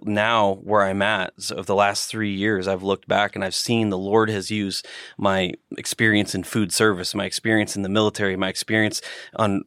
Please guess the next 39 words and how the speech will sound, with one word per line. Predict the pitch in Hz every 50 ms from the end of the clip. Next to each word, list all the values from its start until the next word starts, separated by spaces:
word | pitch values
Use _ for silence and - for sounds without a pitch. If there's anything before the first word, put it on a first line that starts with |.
| _
well | - 110 107 107 113 113 117
drilling, | 110 101 104 104 95 92 90 92
my | 98 95
experience | 95 - - - 110 113 110 107 - -
working | 104 107 110 107 - 113 107
selling | - - - 117 117 110 107 107 95
vehicle | - 113 117 113 113 - 104 92
parts | - - - 101 87 87 - - -
to | - 117
be | 101 113 117
able | 117 107 107 95
to | 95
help | - - 131 131 139 87
me | 117 110 104 101 104 -
in | 110 104
my | 107 107 107 104
job | 95 101 110 107 104 98 92
now | 95 95 104 113 123 120 107 98 95 95 95 - - - - - - _ -
to | - 113 104 101 98 -
take | - 131 131 123
care | - 143 143 139
of | 120 107
vehicles, | 135 185 190 - - - - -
to | - 117
take | - 147 139 131
care | - 143 131
of | 127 -
kitchen | - 131 - - - 101
equipment, | 90 - - 90 - - -
to | - - -
take | 131 127 117
care | - - 131 127 120 123
of, | 90 104 117 117 110 113 -
um, | 78 76 113 107 107 107 101 - - - - - - -
grounds, | 110 120 123 135 139 131 113 101 95 - -
to | - 98
take | - 131 110 -
care | - - 131 120 113 107 - -
of, | 104 107 104 101 95 -